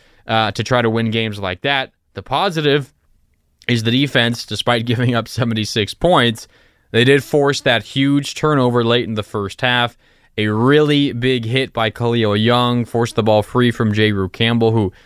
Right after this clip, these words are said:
was hurt on the play and did not play the rest of the game. We certainly hope he is all right, but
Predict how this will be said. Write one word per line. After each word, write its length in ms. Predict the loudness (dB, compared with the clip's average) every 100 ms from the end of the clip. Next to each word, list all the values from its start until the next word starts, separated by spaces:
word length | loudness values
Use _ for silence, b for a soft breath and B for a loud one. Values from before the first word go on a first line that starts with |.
| b b
was 160 | 0 2
hurt 200 | 0 2
on 120 | -2
the 80 | 0
play 280 | 2 2
and 80 | 2
did 120 | 2
not 260 | 2 0 -2
play 300 | 0 4 4
the 120 | 4
rest 220 | 2 0
of 40 | 0
the 60 |
game. 260 | 0 0 0
We 80 | -2
certainly 340 | 0 -2 0
hope 260 | 0 0 0
he 300 | -2 0 0
is 100 | 0
all 160 | 2
right, 320 | 2 2 2 -2
but 200 | -6